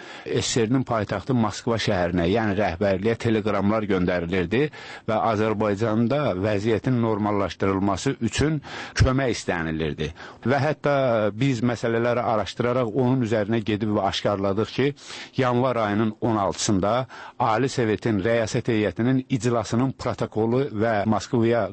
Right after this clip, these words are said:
Qarabasova göndərilmiş telefonogrammanın surətini əldə etdik. Həmin sənəd yanvar ayının on altısında on altı on altı dəqiqədə Moskvaya göndərildi. Dörd bənddən ibarət olan sənədin üçüncü bəndində göstərilir ki, Bakı şəhərində,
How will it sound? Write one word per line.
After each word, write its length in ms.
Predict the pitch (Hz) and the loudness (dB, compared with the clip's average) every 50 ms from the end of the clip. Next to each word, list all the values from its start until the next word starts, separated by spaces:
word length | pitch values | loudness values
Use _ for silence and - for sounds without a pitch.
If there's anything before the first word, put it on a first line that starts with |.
| 98 | -2
Qarabasova 500 | 113 113 110 107 113 104 - 117 117 123 110 | -2 -2 0 -2 -2 -4 -2 0 0 0 2
göndərilmiş 640 | 120 110 101 101 107 107 107 107 110 143 156 - - - - - - - | 2 0 2 2 0 0 0 0 0 0 0 0 -4 -8 -14 -14 -6 -2
telefonogrammanın 800 | 135 127 117 107 123 123 120 117 123 127 127 120 117 117 135 143 | 0 0 0 0 0 0 0 0 0 0 0 2 2 2 2 2
surətini 460 | - - 131 120 107 98 - 123 127 104 | 2 2 2 2 0 0 2 0 0 2
əldə 240 | 90 90 87 101 85 | 0 -2 -2 -4 -4
etdik. 320 | - - 139 147 151 - - - - - - - - - | -2 0 -2 -2 -2 -2 -10 -18 -18 -16 -16 -16 -10 -6
Həmin 320 | 104 113 139 143 151 147 - | -2 0 2 2 2 2 2
sənəd 320 | 131 120 127 147 151 127 113 | 0 0 0 0 -2 0 0
yanvar 360 | 120 117 127 131 135 131 123 117 | 2 2 2 2 2 2 0 0
ayının 200 | 113 117 113 110 | 0 0 0 0
on 100 | 107 104 98 | 0 0 -2
altısında 420 | - - 110 110 113 139 151 147 - - - - - - - - - - | -4 -4 -2 0 0 0 0 -2 -4 -8 -12 -12 -12 -12 -14 -14 -8 -2
on 180 | - 147 147 139 | 0 2 2 2
altı 300 | 139 135 127 - 175 202 | 2 0 -2 -2 -2 -2
on 180 | 185 143 131 131 | 0 0 0 2
altı 240 | 120 117 - 147 123 | 0 0 0 -2 -2
dəqiqədə 380 | 123 117 107 110 123 139 160 147 | 0 -2 0 0 0 0 2 0
Moskvaya 400 | 139 120 - - 135 123 120 113 | 0 -2 -2 0 0 0 0 2
göndərildi. 520 | 98 95 87 85 85 85 90 87 104 101 - - - | 0 0 0 0 0 -2 -2 -2 -4 -6 -6 -4 0
Dörd 220 | 151 165 151 110 110 | 0 0 0 0 -2
bənddən 360 | 131 127 98 - 123 123 123 113 | -4 -4 -2 -2 0 0 0 0
ibarət 340 | 110 120 123 123 117 - 120 | 0 0 0 0 0 0 -2
olan 160 | 117 120 117 - | 0 0 -2 0
sənədin 420 | 117 120 117 120 107 131 147 147 - | 0 0 0 0 0 0 -2 -2 -2
üçüncü 320 | - - 127 127 117 131 113 | 0 2 2 2 2 0 -2
bəndində 420 | 117 117 117 110 104 107 117 117 101 | 0 -2 -2 -2 0 0 0 0 2
göstərilir 560 | 113 104 90 - - 110 107 101 110 117 95 - | 0 0 0 0 0 0 0 0 0 -2 0 0
ki, 140 | 139 139 131 - - - - - - - - | -2 -2 -2 -2 -8 -10 -10 -12 -12 -4 -2
Bakı 280 | 123 - - - 156 - - | 0 0 2 2 0 2 0
şəhərində, 540 | 131 104 95 101 98 92 92 87 92 98 | 0 0 0 0 0 0 0 0 2 2